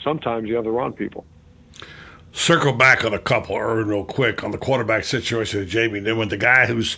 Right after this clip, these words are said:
Speaker 2: apparently next up, if he passes everything, his physical and, of course, the transfer,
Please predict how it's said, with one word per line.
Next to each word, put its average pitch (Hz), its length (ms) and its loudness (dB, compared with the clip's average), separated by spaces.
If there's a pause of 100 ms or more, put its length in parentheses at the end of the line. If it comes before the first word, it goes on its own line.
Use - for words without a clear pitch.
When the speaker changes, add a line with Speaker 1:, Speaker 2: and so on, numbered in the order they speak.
(300)
Speaker 2:
apparently 127 960 2 (340)
next 117 320 0
up, 135 300 2
if 110 160 0
he 110 100 -4
passes 120 580 2
everything, 101 580 -4 (260)
his 98 200 -4
physical 117 580 0
and, 104 160 0
of 95 80 -4
course, 107 300 -4
the 98 60 -10
transfer, 113 680 -2